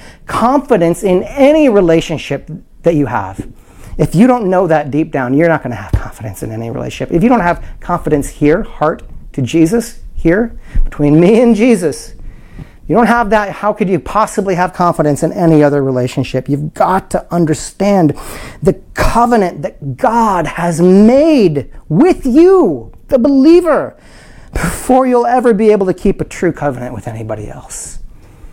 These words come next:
Have you made covenant with God? He's come and he's offered, he's put his hand out into the darkness, to hopefully, hoping that you'll take his hand and he can lead you into the light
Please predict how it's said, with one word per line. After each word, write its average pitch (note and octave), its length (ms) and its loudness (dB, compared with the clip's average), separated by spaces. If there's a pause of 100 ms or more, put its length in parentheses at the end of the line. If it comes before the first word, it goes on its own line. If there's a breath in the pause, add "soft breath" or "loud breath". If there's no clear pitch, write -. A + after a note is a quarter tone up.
(240 soft breath)
Have F#3+ 300 -4
you G#3+ 180 4
made A#3 240 2
covenant A#3+ 480 -4
with G#3+ 180 -8
God? G#3+ 380 -12 (1700 soft breath)
He's G#3+ 180 -4
come A3+ 420 -4
and A#2 120 -6
he's E3+ 120 -4
offered, D#3+ 540 -2
he's C3+ 160 -6
put - 220 -8
his A3 120 -2
hand G#3 440 0
out C#3 180 0
into D3 160 -2
the C#3 100 -4
darkness, D3+ 600 -4
to - 180 -8 (380 loud breath)
hopefully, G3 420 0
hoping G3 440 2
that D#3 80 2
you'll F#3 200 4
take G#3+ 300 -6
his G3 160 -6
hand F#3 280 -6
and D#3 80 0
he F3 120 0
can E3 340 2
lead G#3 300 4
you G3 200 4
into F3+ 200 4
the D#3 100 0
light E3 640 -2